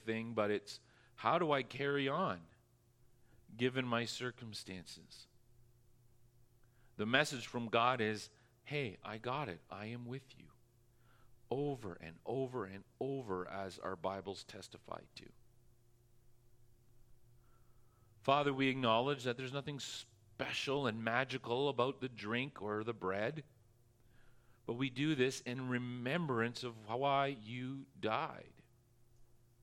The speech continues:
You died so that we could have this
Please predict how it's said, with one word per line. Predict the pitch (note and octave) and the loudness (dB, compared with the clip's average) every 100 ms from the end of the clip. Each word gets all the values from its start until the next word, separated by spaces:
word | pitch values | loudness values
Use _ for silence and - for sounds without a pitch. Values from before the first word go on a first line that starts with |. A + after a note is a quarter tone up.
| - - - - - - - _ _ - - - - | -20 -20 -20 -20 -20 -20 -20 _ _ -20 -20 -20 -12
You | A2+ | -2
died | A2+ C3 C3+ B2+ | 4 6 6 2
so | - A2 | -2 0
that | G#2+ | 0
we | G#2+ A#2 | -2 -6
could | A2+ G2+ | -8 -6
have | G2+ G#2 G2 F#2+ | -2 -2 -4 -6
this | F#2+ - | -8 -8